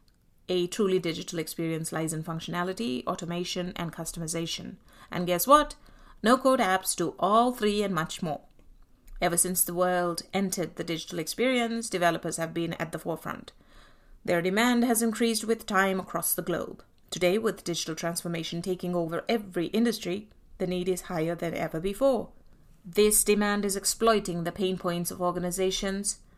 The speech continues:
because as much as they would like to transform digitally, they cannot afford and or find stellar tech professionals who can take over all the I T requirements.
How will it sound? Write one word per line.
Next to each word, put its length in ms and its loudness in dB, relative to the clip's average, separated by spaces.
because 400 -2
as 260 2
much 240 2
as 160 0
they 120 2
would 160 2
like 200 0
to 80 -2
transform 480 0
digitally, 540 2
they 120 4
cannot 340 -4
afford 480 -2
and 440 2
or 240 4
find 420 0
stellar 360 4
tech 280 -2
professionals 680 0
who 120 2
can 180 -4
take 240 -2
over 280 0
all 220 0
the 140 -2
I 140 0
T 160 -2
requirements. 720 -4